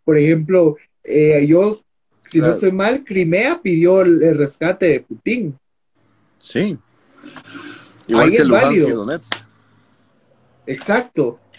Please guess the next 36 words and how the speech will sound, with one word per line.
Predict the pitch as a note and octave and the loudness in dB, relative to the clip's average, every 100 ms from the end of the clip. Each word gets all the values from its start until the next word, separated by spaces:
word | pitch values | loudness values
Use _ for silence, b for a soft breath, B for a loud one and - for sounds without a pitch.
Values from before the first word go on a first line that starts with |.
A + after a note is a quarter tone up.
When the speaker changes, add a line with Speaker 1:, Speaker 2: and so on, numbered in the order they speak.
| - | -2
Speaker 1:
Pidieron | F#3 F3+ G#3 | 2 2 2
el | G3+ | 0
rescate | D#3+ D3+ E3+ - | -2 -2 -4 -2
de | G#3 | -2
Putin. | D3+ - - A3 G#3+ D3 - _ _ _ _ _ _ _ _ _ _ _ _ _ _ _ | -4 -10 -8 -8 -8 -14 -20 _ _ _ _ _ _ _ _ _ _ _ _ _ _ _
Speaker 2:
Sí. | - A#3 A#3+ - _ _ _ _ _ _ - | -10 -10 -10 -18 _ _ _ _ _ _ -8
Por | C#3 | 0
Speaker 1:
Entonces, | G#3+ E3 | 0 0
Speaker 2:
eso | |
digo, | F3+ - | -6 -2
Speaker 1:
para | E3 | 0
Speaker 2:
yo | D3+ | 0
Speaker 1:
mí | G3+ | 0
Speaker 2:
creo | C#4+ | -2
Speaker 1:
eso | B3 | -2
es | |
Speaker 2:
que, | F3+ | 0
Speaker 1:
válido. | A3+ A#3 D#3+ B2+ | 0 2 2 0
Speaker 2:
yo | C#3+ | -4
creo | - E3+ E3+ | -10 -14 -14
que | - C#3 A2+ - _ _ _ _ _ _ _ | -10 -8 -10 -14 _ _ _ _ _ _ _
la | B2+ B2 A#2+ | -10 -6 -6
gran | C#3+ F3+ G3 | -4 -6 -8
mayoría | F3+ D3 C3 D3+ D#3 C#3+ | -10 -10 -10 -10 -10 -10
de | B2 | -12
todos | - C#3 C#3 | -10 -8 -8
los | C3+ - | -12 -14
conflictos | A2+ G#2 A#2 A#2+ - F#2+ F2+ - _ _ _ _ _ _ _ _ _ | -18 -12 -6 -6 -8 -20 -20 -20 _ _ _ _ _ _ _ _ _
que | B2+ | -2
han | C3+ D3 | -2 -4
sucedido | - C#3+ - A2 B2 A#2+ G#2 F2+ - F3 _ | -12 -18 -14 -12 -10 -10 -10 -14 -18 -20 _
desde | G#2+ G#2+ G2+ G2+ G2 G2+ | -10 -8 -10 -16 -14 -8
el | A#2+ | -8
año | D#3+ D#3 | -8 -10
mil | D#3 D#3+ D3+ | -12 -10 -10
novecientos | C#3+ A#2 A2 B2+ G#2+ F#2 _ - - - | -10 -12 -12 -12 -12 -16 _ -20 -20 -20